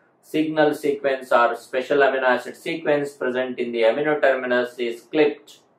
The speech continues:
and it will be digested. And that particular, uh, chain which is left over now is referred as pro alpha chain. Now, there will be modification on this pro alpha chain.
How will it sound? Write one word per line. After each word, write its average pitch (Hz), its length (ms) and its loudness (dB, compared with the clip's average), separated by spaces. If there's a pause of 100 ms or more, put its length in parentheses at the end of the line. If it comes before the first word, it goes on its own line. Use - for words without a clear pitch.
and 117 240 -2
it 113 140 -6
will 110 80 -6
be 107 120 -4
digested. 107 680 0 (600)
And 110 320 -4
that 147 360 4
particular, 127 840 6
uh, 110 520 2
chain 156 340 2
which 139 180 -4
is 117 160 -6
left - 300 4
over 147 400 6
now 135 520 6 (300)
is 117 260 -4
referred 131 440 0
as 123 300 4
pro 139 500 2
alpha 120 360 4
chain. 120 560 -4 (640)
Now, - 360 2 (720)
there 135 240 4
will 143 60 -2
be 147 100 2
modification 131 800 0
on 113 300 0
this 117 220 -8
pro 113 260 2
alpha - 260 0
chain. - 360 -14